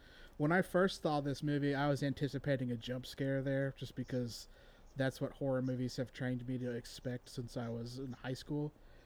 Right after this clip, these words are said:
And the fact that he didn't do that, I enjoyed that way more than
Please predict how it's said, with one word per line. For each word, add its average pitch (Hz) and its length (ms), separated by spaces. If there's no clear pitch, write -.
And 147 120
the 147 60
fact 180 300
that 156 100
he 170 100
didn't 147 420
do 131 200
that, 123 340
I 127 120
enjoyed 127 420
that 127 240
way 123 240
more 123 420
than 117 380